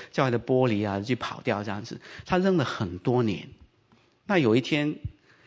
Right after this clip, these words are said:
神就出手了。神说：“你扔我石头，对不对？我也扔你一颗。”神只扔一颗，不过那颗还蛮大的。有一天他走路的时候，走到一个工地，人家在盖房子，一颗大石头滚下来，把他扎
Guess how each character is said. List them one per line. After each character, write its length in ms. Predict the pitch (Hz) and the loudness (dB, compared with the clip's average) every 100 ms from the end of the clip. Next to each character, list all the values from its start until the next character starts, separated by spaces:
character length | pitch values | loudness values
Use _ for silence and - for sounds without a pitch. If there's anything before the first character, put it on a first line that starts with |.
| _ | _
神 400 | - - 98 104 | -8 -4 -2 -2
就 140 | 120 120 | -2 -4
出 280 | - 127 127 | -4 -6 -6
手 200 | - 80 | -6 -8
了。 200 | - - - _ _ - _ _ - _ _ | -10 -14 -20 _ _ -20 _ _ -20 _ _
神 240 | - 113 | -6 -6
说 220 | 120 127 131 | -2 -2 -2
：“你 140 | 104 98 | -4 -4
扔 220 | 120 139 | -2 -2
我 100 | 90 | -4
石 180 | - 95 | -4 -6
头， 160 | 98 | -6
对 180 | 101 92 | -4 -6
不 40 | |
对？ 220 | - 95 - - | -6 -10 -12 -4
我 180 | 104 | -2
也 180 | 127 90 | 0 -2
扔 220 | 104 123 | -2 -2
你 60 | 117 | -2
一 160 | - 110 | -4 -6
颗。” 360 | - 120 113 - - _ _ _ | -4 -4 -6 -8 -20 _ _ _
神 180 | - 110 | -4 -4
只 160 | 123 104 | -2 -2
扔 140 | 110 | -2
一 140 | 110 120 | -2 -6
颗， 200 | - 113 | -4 -4
不 140 | - | -4
过 140 | 113 | -4
那 180 | 123 131 | 0 0
颗 160 | 120 131 | -2 -6
还 180 | 127 135 | -4 -4
蛮 300 | - 110 - | -2 -4 -4
大 260 | - 107 92 | 0 0 0
的。 80 | - - - - - | -6 -16 -18 -18 -8
有 120 | - | -2
一 40 | 110 | 0
天 160 | 143 | 2
他 80 | 147 | 0
走 260 | 147 107 101 | 0 -2 0
路 140 | 127 | 2
的 100 | 120 | 2
时 180 | 110 120 | 0 -2
候， 400 | 120 127 110 - | 0 2 2 -2
走 160 | - 113 | -4 0
到 160 | 123 127 | 2 2
一 80 | |
个 100 | 123 | 0
工 320 | 120 135 131 131 | -2 -2 0 0
地， 160 | 147 | 0
人 160 | 110 113 | 0 0
家 100 | 127 | -2
在 80 | 120 | -2
盖 220 | 143 117 | 0 -2
房 260 | - 95 | -4 -8
子， 160 | 107 104 | -8 -8
一 100 | - | -6
颗 140 | 170 175 | -2 -2
大 280 | 180 170 127 | -2 -2 -2
石 200 | - 123 | -2 -4
头 120 | 127 | -4
滚 220 | 123 92 | -4 -6
下 160 | 104 110 | -6 -4
来， 120 | 104 | -4
把 120 | - | -2
他 80 | 98 | -4
扎 380 | 113 127 120 | 0 2 2